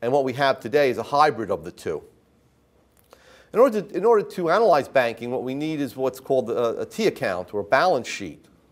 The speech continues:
Okay? Um, it's basically double bookkeeping, double entry bookkeeping. And that's really come down from Renaissance Italy and, um,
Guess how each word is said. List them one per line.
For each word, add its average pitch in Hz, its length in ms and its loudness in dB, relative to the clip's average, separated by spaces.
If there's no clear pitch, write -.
Okay? 90 340 -6
Um, 110 360 2
it's - 120 -20
basically 180 420 -2
double 160 320 4
bookkeeping, 135 720 -4
double 151 240 4
entry 135 180 -4
bookkeeping. 110 540 -4
And - 360 -20
that's 214 200 -2
really 233 120 6
come 156 140 0
down 143 400 2
from 123 300 -6
Renaissance 127 500 -2
Italy 117 480 -4
and, 104 380 -6
um, 98 380 -4